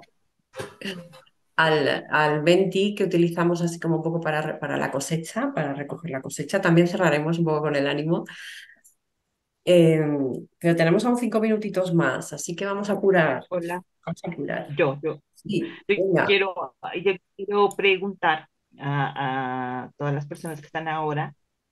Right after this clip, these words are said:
Speaker 2: Yo no he utilizado realmente la herramienta con los grupos que he tenido porque,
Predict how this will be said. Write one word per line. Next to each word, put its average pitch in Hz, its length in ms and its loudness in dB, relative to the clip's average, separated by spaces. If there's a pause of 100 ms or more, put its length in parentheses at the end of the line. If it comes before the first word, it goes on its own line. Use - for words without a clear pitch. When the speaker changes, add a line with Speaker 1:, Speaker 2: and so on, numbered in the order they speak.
(520)
Speaker 2:
Yo 190 220 4
no 247 120 6
he 254 80 6
utilizado 180 540 -2
realmente 151 500 -4
la 143 140 0
herramienta 143 640 -4
con 139 300 -8
los 139 140 -8
grupos 143 380 -4
que 143 100 -20
he - 40 -20
tenido 151 460 -4
porque, 113 640 -10